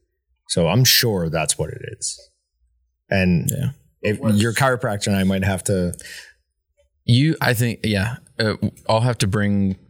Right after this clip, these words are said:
Speaker 2: in whatever I can and see what you think and
Speaker 1: Yeah.
Speaker 2: see how much we can, sh-, how much I can share. Um, it might be interesting
Speaker 1: I should
Speaker 2: how
Speaker 1: go
Speaker 2: it
Speaker 1: have my
Speaker 2: works.
Speaker 1: blood work done again. I did it, like,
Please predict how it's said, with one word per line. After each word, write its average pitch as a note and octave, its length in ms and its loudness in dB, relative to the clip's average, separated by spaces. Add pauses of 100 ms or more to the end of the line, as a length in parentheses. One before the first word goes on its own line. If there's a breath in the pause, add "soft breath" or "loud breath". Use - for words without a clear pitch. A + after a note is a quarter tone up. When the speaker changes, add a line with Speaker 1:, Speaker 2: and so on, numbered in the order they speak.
(760)
Speaker 2:
in G#2 220 2
whatever F#2+ 340 2
I F2 80 0
can G2 480 -2
and F#2+ 160 4
see F#2 440 4
what F#2+ 280 0
you G2 80 2
think F#2 320 -2
and C3 120 -2
Speaker 1:
Yeah. - 40 0
Speaker 2:
see G2 120 0
how F#2+ 80 -2
much F2+ 180 -2
we F#2 80 -4
can, E2 100 -2
sh-, - 160 0 (140)
how G#2 100 2
much F2 180 0
I F#2+ 60 -2
can F2+ 140 -2
share. F#2+ 300 0 (460 loud breath)
Um, E2+ 440 -2 (200)
it A2 80 0
might F#2+ 200 4
be F#2 100 -2
interesting F2+ 600 0 (200)
Speaker 1:
I D3 60 0
should D4 160 2
Speaker 2:
how F4 60 2
Speaker 1:
go D4 40 2
Speaker 2:
it A3 60 4
Speaker 1:
have F3 180 2
my C#3 120 4
Speaker 2:
works. G#2+ 120 -2 (400)
Speaker 1:
blood G#2 240 0
work F2 240 -2
done F2+ 200 2
again. F2 280 0
I F#2 60 2
did A#2 180 2
it, A#2 180 -2
like, G2+ 240 -2